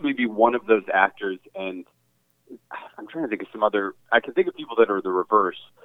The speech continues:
but an actor who just can't do period pieces.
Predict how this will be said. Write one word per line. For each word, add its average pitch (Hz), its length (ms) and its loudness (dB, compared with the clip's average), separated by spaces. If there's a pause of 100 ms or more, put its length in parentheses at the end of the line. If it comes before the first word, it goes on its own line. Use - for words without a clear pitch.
(240)
but 98 200 6 (540)
an 123 140 -6
actor 147 400 -2
who 127 80 -12
just 147 300 -6 (120)
can't 143 260 -4
do 110 120 -12 (220)
period 110 360 -2
pieces. - 440 -18